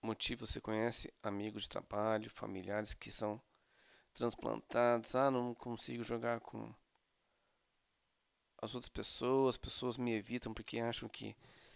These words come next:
sei lá, é transplantado do coração, pode ter um treco e as pessoas têm medo de jogar junto." <laughs> Conheço muitas pessoas que são transplantadas e, olha, tem que cortar um dobrado pra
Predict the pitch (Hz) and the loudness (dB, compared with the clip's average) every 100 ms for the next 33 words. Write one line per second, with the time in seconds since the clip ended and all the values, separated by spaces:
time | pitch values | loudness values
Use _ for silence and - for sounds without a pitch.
0 | - - - 117 113 113 107 113 - - | -18 -6 -2 2 2 2 0 -10 -10 -6
1 | 113 110 113 110 113 - - - 117 107 | -4 -2 -2 -2 -6 -8 -14 -4 -2 -2
2 | - 113 113 - 113 110 - 107 104 - | 0 0 -2 -2 -2 -2 -4 -4 -4 -4
3 | 110 113 113 - 110 104 - - - 107 | -2 0 0 -4 -6 -6 -8 -8 -6 -6
4 | - - _ _ - - - - _ _ | -6 -10 _ _ -20 -20 -20 -20 _ _
5 | _ _ _ _ _ _ 120 113 113 110 | _ _ _ _ _ _ 2 4 2 0
6 | - 107 110 107 113 131 - - - 151 | -2 -4 -2 -2 0 -2 -4 -8 -6 -6
7 | - - _ - - - _ _ _ - | -8 -16 _ -20 -20 -20 _ _ _ -8
8 | 131 123 120 131 - - 143 123 117 - | -4 -2 -2 -4 -4 -6 -4 -4 -6 -6
9 | 120 - _ _ _ _ _ _ _ _ | -10 -12 _ _ _ _ _ _ _ _
10 | _ _ _ _ _ _ - 117 117 123 | _ _ _ _ _ _ -4 -2 -2 -4
11 | - 113 104 - 110 120 127 120 117 123 | -4 -2 -2 0 2 2 0 0 2 2
12 | 135 135 - _ _ _ _ _ _ _ | 0 -4 -8 _ _ _ _ _ _ _
13 | _ - 123 123 - 135 120 120 120 139 | _ 0 2 2 2 4 4 4 4 4
14 | 135 120 120 120 - 117 113 | 6 6 6 4 -2 0 -2